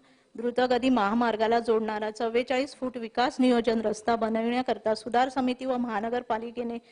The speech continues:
प्रस्ताव मंजूर करून सदर रस्त्याकरता लागणारी खाजगी जमीन संपादित करण्याकरता महानगरपालिकेने जिल्हाधिकाऱ्यांना पत्राद्वारे विनंती केली होती, परंतु आज गायत त्या,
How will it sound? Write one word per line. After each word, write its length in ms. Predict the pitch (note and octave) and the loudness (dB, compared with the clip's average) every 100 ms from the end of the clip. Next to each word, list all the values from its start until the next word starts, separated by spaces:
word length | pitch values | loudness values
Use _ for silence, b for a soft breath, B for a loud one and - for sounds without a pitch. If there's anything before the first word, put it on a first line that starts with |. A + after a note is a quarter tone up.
| b b | b b
प्रस्ताव 380 | B3 A#3 C#4 C#4 | 0 2 2 4
मंजूर 380 | C#4 B3 A#3+ C4 | 4 2 2 2
करून 360 | B3 A#3 A3 F3 | 2 0 0 -4
सदर 340 | B3 A#3 C#4+ | -4 0 2
रस्त्याकरता 680 | C#4 B3+ C4+ C4 B3 A#3+ B3 - _ - | 2 0 -2 -2 -2 -2 -2 -4 _ -4
लागणारी 380 | A3+ A3+ A#3+ B3+ - | -2 2 0 -2 -2
खाजगी 340 | A3+ A3 C4 | -2 0 -2
जमीन 300 | C4+ A#3 A3+ | 0 0 -4
संपादित 540 | A#3+ A3+ A3+ A#3+ B3 C#4+ B3 | -6 -8 -2 0 0 -2 -2
करण्याकरता 580 | A3 G#3 A#3 G#3+ G3 A3 b b b | 0 -2 -4 -4 -8 -12 b b b
महानगरपालिकेने 1000 | B3 A#3+ B3+ C4+ D4 C#4 A#3 A#3 B3 A#3+ A#3+ | -4 0 0 2 2 0 -2 -2 -4 -4 -4
जिल्हाधिकाऱ्यांना 920 | A#3+ A#3 B3 C4 C4+ C4 B3+ B3+ C#4 | -6 0 2 2 0 2 4 2 0
पत्राद्वारे 720 | A#3+ A3 A#3 B3 B3 A#3 A#3 | 0 0 2 2 2 2 2
विनंती 400 | B3 A#3 B3 C#4 | 2 2 2 2
केली 300 | C4+ A3+ A3+ | 0 0 2
होती, 320 | A3+ A3+ G#3+ - b b b _ | 0 -2 -14 -20 b b b _
परंतु 300 | B3+ C#4 F4 - | 2 2 0 0
आज 200 | B3 C4+ C4+ - | 2 2 -2 -2
गायत 280 | A#3 A3 A#3+ A3+ - | 4 4 4 -2 -4
त्या, 140 | A#3+ | 2